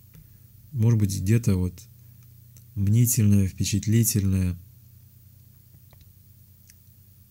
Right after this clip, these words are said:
Да. И это имеет значение. Вот некоторые люди, они как-то толстокожие, что ли, в этом отношении. Ну, то есть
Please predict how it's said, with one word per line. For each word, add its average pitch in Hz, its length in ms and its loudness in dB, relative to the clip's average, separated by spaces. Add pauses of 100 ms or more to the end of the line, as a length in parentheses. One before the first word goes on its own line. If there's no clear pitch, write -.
(520)
Да. 92 400 -4 (840)
И 101 560 4 (1080)
это 117 260 2
имеет 127 300 6
значение. 90 580 -2
Вот 104 220 -2
некоторые 143 400 2
люди, 120 240 2
они 110 200 2
как-то 104 380 -6
толстокожие, 113 680 0
что - 220 -4
ли, 113 100 0
в 87 80 -4
этом 87 240 -6
отношении. 90 680 -6 (200)
Ну, 196 120 -4
то 170 80 -4
есть - 160 -6